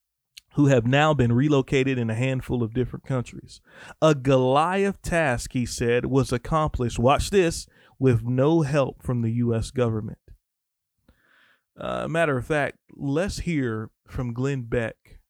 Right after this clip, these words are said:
right now. Um, fr-, I, I, I gave Frankie a clip here, uh, to, so you guys can hear from the man himself. This is something that he posted on his Twitter, uh, in August. Uh, and so, uh, let's, let's, let's hear that right now. Uh, let's hear from Glenn Beck.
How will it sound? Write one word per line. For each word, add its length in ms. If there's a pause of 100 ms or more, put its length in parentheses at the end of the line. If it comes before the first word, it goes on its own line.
(140)
right 280
now. 360
Um, 320 (320)
fr-, 120
I, 260
I, 360
I 140
gave 240
Frankie 400
a 80
clip 340
here, 300 (400)
uh, 300
to, 320
so 280
you 200
guys 280
can 140
hear 220
from 200
the 80
man 220
himself. 420
This 160
is 80
something 300
that 100
he 140 (280)
posted 380
on 140
his 160
Twitter, 480 (580)
uh, 200 (100)
in 160
August. 600
Uh, 520
and 120
so, 340
uh, 200
let's, 320
let's, 240
let's 160
hear 220
that 180
right 180
now. 300 (100)
Uh, 120
let's 180
hear 140
from 160
Glenn 240
Beck. 180